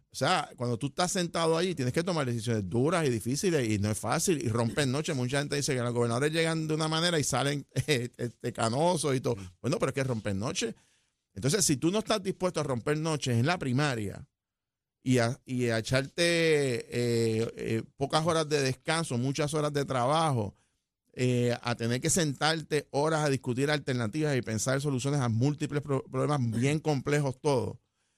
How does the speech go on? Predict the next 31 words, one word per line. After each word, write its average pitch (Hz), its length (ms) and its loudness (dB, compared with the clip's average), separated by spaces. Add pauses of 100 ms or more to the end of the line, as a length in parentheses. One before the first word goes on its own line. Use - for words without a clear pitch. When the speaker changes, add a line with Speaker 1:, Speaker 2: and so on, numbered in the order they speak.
(240)
Speaker 1:
eh, 113 720 2 (580)
pues 104 120 -2
si 107 100 2
no 98 80 4
lo 95 100 0
puedes 95 220 -2
hacer 95 160 -4
en 95 80 0
una 92 120 0
primaria, 104 360 0
imagínate 123 280 0
gobernar. 104 380 -2 (160)
O - 40 -20
sea, 143 160 2
Speaker 2:
Yo 107 40 2
Speaker 1:
así 147 140 -2
que 147 100 4
me 131 100 0
parece 127 280 -2
ahí 156 140 2
en 151 60 2
ese 147 140 -2
sentido 151 340 2
que 107 460 -2
el 113 300 -2
propio, 165 720 0 (480)
¿verdad? 156 220 0
Los 151 120 2
propios 156 340 2
<clears throat> - 0 -
candidatos 180 840 0